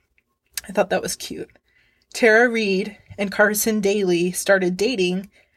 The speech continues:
after they met on set, and they eventually became engaged, but their relationship ended in June of two thousand one. I thought that was interesting, and wh-, in that part where they're fighting on the, like, fake set of T R L,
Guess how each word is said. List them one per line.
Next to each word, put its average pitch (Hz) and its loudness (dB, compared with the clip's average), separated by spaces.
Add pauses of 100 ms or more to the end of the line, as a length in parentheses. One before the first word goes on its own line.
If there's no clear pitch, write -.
(120)
after 208 2
they 190 2
met 190 2
on 180 -2
set, 180 0 (340)
and 190 0
they 185 4
eventually 185 2
became 180 0
engaged, 175 2
but 165 2
their 175 2
relationship 175 0
ended 175 0 (560)
in 185 4
June 190 4
of 180 2
two 185 -4
thousand 165 -2
one. 165 -2 (960)
I 269 6
thought 311 2
that 311 2
was 294 -2
interesting, 196 2 (200)
and 202 2 (520)
wh-, 220 2
in 214 2
that 214 2
part 208 2
where 196 2
they're 196 2
fighting 185 2
on 180 4
the, 160 -4
like, 160 -2
fake 175 -6
set 170 2
of 175 -6
T 185 -4
R 165 2
L, 185 2